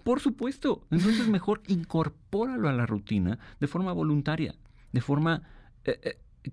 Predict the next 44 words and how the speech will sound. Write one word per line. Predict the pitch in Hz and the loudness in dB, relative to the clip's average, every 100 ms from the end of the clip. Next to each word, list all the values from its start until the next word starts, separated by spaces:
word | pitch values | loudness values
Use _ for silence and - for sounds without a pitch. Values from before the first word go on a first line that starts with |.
| - | -2
que | 151 | -2
tú | - 170 | 0 -2
sepas, | - 175 190 - - - - - | -2 -2 -2 -2 -6 -6 -16 -2
este | 156 147 - | 0 0 -2
es | 147 | -2
el | 143 | 0
momento | 135 127 131 135 | 2 2 2 2
de | 120 | 2
descanso | 107 98 - 123 117 - 85 - - - - - - - | 2 -2 -2 0 0 -2 -4 -4 -20 -20 -20 -20 -18 -4
y | 117 | -2
que | - | -2
te | - | -4
puedas | - 135 143 147 - - - - | 0 0 0 -6 -10 -20 -20 -8
rendir | 101 104 107 104 123 196 | -2 2 4 4 2 -2
por | - 120 | 0 -2
completo | 98 87 - 170 220 151 | 0 -2 2 0 0 -2
a | |
ese | 98 - | -4 -2
momento | 101 92 87 104 | 0 2 0 2
de | 85 | 0
descanso, | 82 82 - 85 80 - - - - - | 0 -4 -4 -2 -2 -6 -12 -18 -20 -12
sin | - - 190 | -8 0 0
la | 208 | 2
necesidad | 143 104 101 104 | 2 0 2 2
de | 104 | 2
estar | 101 110 - | 0 -4 -2
pensando | 95 85 92 87 73 - - - - - - - | -2 -2 0 0 0 -4 -10 -20 -20 -20 -20 -2
en | 113 | 2
lo | 107 | 2
que | 104 | 0
podrías | 95 98 113 113 | 0 0 0 -2
estar | 110 110 | -4 -2
haciendo | 95 110 101 | 0 0 0
con | 95 82 | 0 -2
ese | 92 87 | -2 -4
rato. | 76 101 - - | -4 -6 -8 -6
No | 95 | -4
son | 92 104 90 | 0 0 0
mis | 76 | 0
diez, | - 92 107 90 | 0 0 0 -4
veinte, | 76 82 98 107 - | -4 0 0 0 -6
treinta | - 101 110 | -2 -2 0
minutos | 92 78 82 87 82 - - | 0 0 0 -2 -6 -8 -8
de | 80 85 90 | -4 0 0